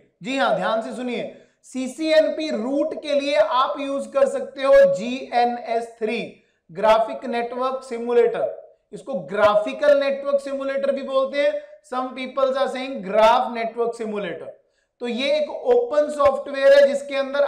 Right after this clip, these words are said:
आप राउटर की, स्विचेस की, firewalls की image install कर सकते हैं। जो काम original devices के ऊपर होगा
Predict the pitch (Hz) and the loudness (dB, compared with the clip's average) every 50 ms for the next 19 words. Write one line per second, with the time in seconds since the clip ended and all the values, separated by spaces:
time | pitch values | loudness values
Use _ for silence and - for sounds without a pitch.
0 | - - 220 220 240 262 277 277 294 254 190 - 214 208 208 202 214 - - 269 | 0 -2 -2 0 0 0 0 -2 -2 -2 -2 0 2 2 4 2 2 0 -2 -2
1 | 269 - 269 262 262 262 262 240 - - 220 214 220 240 247 240 - - _ 254 | -2 -2 -4 -10 -12 -12 -12 -14 -14 -12 -12 -12 -10 -10 -10 -12 -12 -14 _ -12
2 | 254 254 254 254 - 214 214 220 226 233 240 233 233 226 233 233 - 247 247 247 | -10 -10 -10 -6 0 4 4 4 4 2 2 4 4 4 4 2 -4 -8 -10 -12
3 | - - 233 220 208 208 220 233 240 247 208 226 247 240 - - 247 220 220 220 | -12 -14 -12 -10 -8 -4 -2 0 0 0 0 -2 -8 -10 -10 -6 0 2 2 2
4 | 226 233 233 233 - - 233 - - 233 240 247 262 269 262 - _ _ _ _ | 2 0 -2 -8 -8 -8 -8 -10 -10 -10 -8 -8 -8 -10 -12 -18 _ _ _ _
5 | _ _ - 147 139 220 269 302 311 320 320 311 311 311 302 294 285 277 269 - | _ _ -20 -10 -4 0 2 4 6 6 4 4 2 2 2 0 0 0 0 0
6 | 285 285 285 285 277 269 254 262 254 247 226 262 247 208 - - 269 262 262 269 | -2 2 2 2 2 2 0 -2 -2 -4 -6 -8 -12 -16 -16 -14 -14 -12 -4 -2
7 | 262 254 247 240 233 - 262 | 0 0 2 0 0 2 4